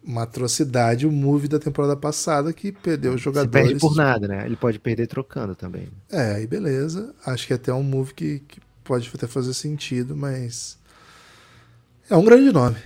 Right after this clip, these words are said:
Speaker 1: É um grande nome da free agency. É... Traz um pacote de problemas que,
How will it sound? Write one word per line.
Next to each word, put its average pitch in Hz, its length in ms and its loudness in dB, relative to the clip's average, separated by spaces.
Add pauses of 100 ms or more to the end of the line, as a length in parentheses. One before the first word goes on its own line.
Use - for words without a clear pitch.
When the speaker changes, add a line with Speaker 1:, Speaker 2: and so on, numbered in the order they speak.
Speaker 1:
É 135 100 0
um 135 60 0
grande 156 260 4
nome 123 280 0
da 113 100 0
free 110 420 0
agency. 160 580 -6 (120)
É... 113 960 0 (1120)
Traz 131 280 2
um 139 80 2
pacote 123 640 2
de 113 200 -6
problemas 113 680 -2
que, 131 180 -6